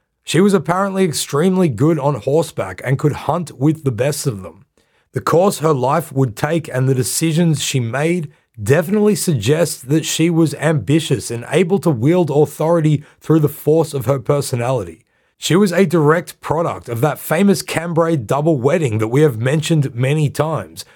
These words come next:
born to William the sixth and the sister of John the Fearless, Margaret of Burgundy.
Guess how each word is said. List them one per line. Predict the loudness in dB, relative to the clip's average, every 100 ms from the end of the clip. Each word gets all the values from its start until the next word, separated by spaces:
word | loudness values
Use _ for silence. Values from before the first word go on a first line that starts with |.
| _ 0
born | 2 4 2
to | 0
William | 2 2 4 2
the | 2
sixth | 0 -2 -2 -8 -4
and | -2 0
the | 0
sister | 0 0 -2 0 0
of | 0 -4 -6 -6
John | 0 0 2 0
the | 0
Fearless, | 0 0 0 -2 -8 -16 -18 _ -6
Margaret | 0 0 2 0
of | 0 -2
Burgundy. | 0 0 0 -4 -10 _